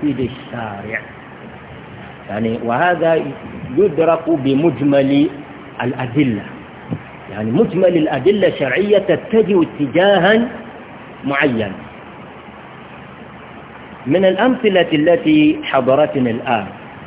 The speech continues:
خلاف قديم بين أهل العلم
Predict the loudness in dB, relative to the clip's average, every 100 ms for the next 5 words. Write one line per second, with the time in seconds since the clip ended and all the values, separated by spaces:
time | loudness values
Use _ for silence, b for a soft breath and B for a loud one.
0 | -18 -20 -20 -20 -20 -20 -20 -18 -18 -18
1 | -18 -18 -18 -18 -18 -18 -14 -4 0 2
2 | 0 2 2 4 4 2 2 4 4 2
3 | 0 -2 -8 -14 -14 -14 -16 -10 0 4
4 | 4 2 0 0 0 -2 -4